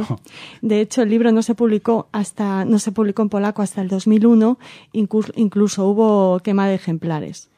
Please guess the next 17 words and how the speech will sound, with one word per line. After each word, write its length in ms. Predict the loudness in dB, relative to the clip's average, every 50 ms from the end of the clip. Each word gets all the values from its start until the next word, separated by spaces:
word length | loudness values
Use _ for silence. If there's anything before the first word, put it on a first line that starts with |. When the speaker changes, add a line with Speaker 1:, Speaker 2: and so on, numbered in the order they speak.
| _ _ -6
Speaker 1:
Ujú. 400 | -6 -6 -4 -6 -8 -8 -8 -12 _ _ -2
Speaker 2:
Y, 540 | -2 0 0 0 0 0 0 -2 -4 -4 -4
y 80 | -4 -2
bueno, 240 | 0 0 0 0 0
este, 360 | 0 0 0 0 0 -2 -4 -8
este 300 | -8 -8 -2 0 2 4
Metamaus 760 | 4 4 2 2 0 -2 0 0 2 2 2 2 0 -2 -8 -20 -20 -20 -20 -10
es 220 | -8 -8 -6 -2
una 720 | 0 0 2 2 0 0 0 -2 -2 -2 -4 -4 -6 -6 -6
aportación 640 | -8 -8 -6 -6 -6 -6 -6 -6 -2 0 2 4
interesante 640 | 2 2 0 -2 -6 -6 -6 -2 -2 -2 -2 -2 -2
de 60 | -6 -6
esta 220 | -6 -4 -4 -4
historia 560 | -4 -4 -4 -2 0 0 2 2 0 -2 -4 -8 -12 -20 -20 -20 -20 -20 _ _ -8
en 140 | -6 -4 -2
la 120 | -2 -4
que, 580 | -4 -4 -6 -4 -4 -4 -4 -4 -4 -6 -8